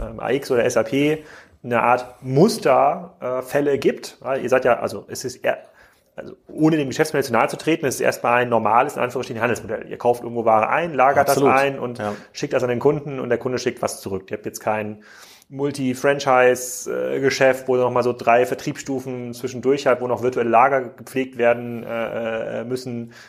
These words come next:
Speaker 1: Ihr habt wahrscheinlich auch nicht hundert Länder, sondern vielleicht fünf oder so. Also da würde ich doch jetzt erwarten, dass ein Anbieter sagt, guck mal, wir haben hier einen anderen Kunden, der ist so ähnlich wie ihr, die machen
Speaker 2: Mhm.
Speaker 1: Sportversand in, keine Ahnung, Italien. <laughs>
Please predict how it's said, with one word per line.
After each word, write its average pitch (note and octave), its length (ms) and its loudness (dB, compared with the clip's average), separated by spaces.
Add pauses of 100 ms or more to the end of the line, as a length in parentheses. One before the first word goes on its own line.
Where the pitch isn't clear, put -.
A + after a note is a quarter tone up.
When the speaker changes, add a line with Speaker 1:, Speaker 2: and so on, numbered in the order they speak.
(180)
Speaker 1:
Ihr A#2+ 80 -2
habt A#2+ 120 2
wahrscheinlich B2 300 -2
auch A#2+ 60 2
nicht B2 160 -4
hundert D3+ 400 2
Länder, D3 360 2
sondern B2 300 -2
vielleicht A2+ 320 2 (140)
fünf F#3+ 440 -8 (140)
oder C#3+ 160 -8
so. D#3+ 160 -6
Also B2 240 -2 (320)
da A2+ 80 2
würde D3 80 4
ich F3 80 2
doch E3+ 100 4
jetzt D#3+ 120 0
erwarten, C3 400 4
dass D#3+ 120 -4
ein B2+ 60 -8
Anbieter D#3+ 260 0
sagt, D3+ 160 2
guck F3 140 -6
mal, C3+ 140 -2
wir C3 80 -2
haben D#3 120 -2
hier D3 140 -4
einen B2+ 100 -4
anderen F#3+ 280 -2
Kunden, E3+ 200 0
der C#3 60 2
ist C3 80 0
so C#3 80 0
ähnlich G3+ 240 0
wie D#3+ 80 -4
ihr, G#3+ 360 0 (140)
die D3 80 -8
machen D3 440 -2
Speaker 2:
Mhm. C3+ 260 -2 (240)
Speaker 1:
Sportversand C3+ 640 4
in, B2+ 400 -4 (100)
keine A2 200 -4
Ahnung, G2 340 -6
Italien. F3+ 520 4
<laughs> D3+ 60 -4